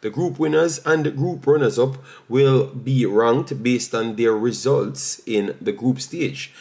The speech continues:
while the seeded teams will be ranked based on, um, October twenty twenty-three concacaf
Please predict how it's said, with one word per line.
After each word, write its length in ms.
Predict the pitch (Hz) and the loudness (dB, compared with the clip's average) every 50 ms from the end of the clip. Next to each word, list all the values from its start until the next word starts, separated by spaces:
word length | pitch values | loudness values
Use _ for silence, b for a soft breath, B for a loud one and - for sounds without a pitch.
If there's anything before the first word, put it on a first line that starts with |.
| b b b | b b b
while 240 | 104 117 131 131 127 | -2 0 2 2 2
the 80 | 131 | 2
seeded 540 | 131 - - - 185 185 151 135 131 135 135 | 0 -2 -4 -4 -6 -4 -2 -2 -2 -2 -4
teams 400 | - 160 175 196 226 247 247 - | -10 -8 -6 -4 -4 -4 -4 0
will 180 | 117 131 139 135 | 0 2 2 2
be 180 | 123 123 113 | 0 -2 -2
ranked 520 | 104 98 104 113 135 170 202 202 - 104 104 | -2 -2 -2 -2 -2 -4 -4 -8 -10 -8 -4
based 380 | 113 123 127 120 - - - _ _ | -2 -2 -2 -4 -6 -12 -14 _ _
on, 420 | - 165 151 120 104 113 143 135 B B B B B B B B _ | -4 -2 -2 0 -2 -2 -4 -6 B B B B B B B B _
um, 520 | 113 107 101 98 101 101 101 101 104 - - _ _ _ _ - | -8 -6 -6 -4 -4 -4 -4 -6 -8 -10 -14 _ _ _ _ -6
October 520 | - 143 139 - - - 143 131 120 123 135 | -6 -6 -6 -4 0 0 2 4 4 0 0
twenty 320 | 135 - - 143 139 131 120 | 0 2 2 2 2 2 -2
twenty-three 520 | - 135 123 113 104 104 - 120 123 117 | -2 0 0 0 0 -2 -2 -4 -4 -4
concacaf 600 | 113 - 143 135 127 117 107 98 107 107 104 - | -6 -6 -2 -2 -2 -2 -2 -4 -6 -8 -8 -10